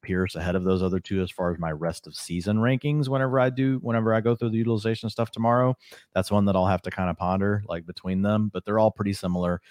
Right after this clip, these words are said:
But you mentioned it, like, looking really good, yards after contact, three point seven three today. Um, you know, the average, you know, for, you know, an N F L back is down, like, around, like,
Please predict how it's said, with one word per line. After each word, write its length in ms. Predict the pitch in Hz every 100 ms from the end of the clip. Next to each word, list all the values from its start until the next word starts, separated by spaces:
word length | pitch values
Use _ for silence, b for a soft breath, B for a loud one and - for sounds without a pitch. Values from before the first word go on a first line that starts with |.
| b b
But 120 | 90
you 80 | 110
mentioned 340 | 110 107 95
it, 160 | 87 85
like, 220 | 85 85
looking 320 | 101 107 98
really 240 | 98 117 104
good, 260 | 98 98
yards 260 | 95 101 95
after 200 | 92 90
contact, 540 | - 92 90 92 90
three 140 | - 90
point 260 | - 92
seven 280 | - 92 82
three 200 | 117 131
today. 480 | 123 113 110 104 101 - b b b -
Um, 260 | 87 87
you 140 | 90 92
know, 100 | 87
the 160 | 85
average, 420 | 87 95 95 92 92
you 140 | 104
know, 120 | 87
for, 400 | - 95 90 87 92
you 80 |
know, 60 | 85
an 100 | 85
N 100 | 98
F 140 | 87 92
L 120 | 85
back 380 | 87 87 87 90
is 120 | 80
down, 220 | 87 82
like, 140 | 78
around, 220 | 80 80 76
like, 140 | 76